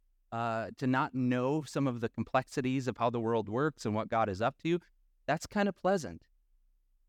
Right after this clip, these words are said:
But then there's this weighty burden that God sometimes will open to us, and he'll say, "But, but let me show you what I'm actually up to." And that knowledge is something that we have to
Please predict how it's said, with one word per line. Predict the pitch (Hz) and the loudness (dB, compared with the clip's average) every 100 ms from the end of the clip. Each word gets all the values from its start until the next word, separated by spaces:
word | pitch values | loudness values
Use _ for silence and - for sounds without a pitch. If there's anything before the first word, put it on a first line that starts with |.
| _ | _
But | 135 | 0
then | 165 175 | 2 2
there's | 165 135 | 2 0
this | 143 127 | -2 -2
weighty | 117 123 147 180 190 - _ - _ _ - | -6 0 2 2 0 -2 _ -20 _ _ -4
burden | 139 139 120 98 87 - _ | 0 0 0 -2 -4 -10 _
that | - 117 | -4 0
God | 127 143 135 | 2 2 0
sometimes | 151 139 123 | 0 0 0
will | 120 - | -4 -2
open | 143 - 147 131 | -4 2 2 2
to | - 107 | 0 0
us, | 92 107 | 0 -2
and | 104 | -2
he'll | |
say, | 101 110 104 - _ | -2 -4 -4 -8 _
"But, | 135 - _ | -6 -6 _
but | - 127 | -4 0
let | 180 | 0
me | 202 | 0
show | - - 170 165 | -4 0 2 2
you | 143 139 | 2 0
what | 120 123 | 0 0
I'm | 117 | 0
actually | 113 - 120 104 | -2 -6 -4 -2
up | 95 - - | -4 -6 -12
to." | 85 - _ _ _ _ | -14 -14 _ _ _ _
And | 123 | 0
that | 143 127 | 0 2
knowledge | 139 147 175 156 123 | 0 2 2 0 -2
is | 151 151 | -4 -4
something | - 143 139 127 | 0 -2 0 -2
that | 127 | 0
we | 127 | -2
have | 131 123 | -2 -4
to | - | -8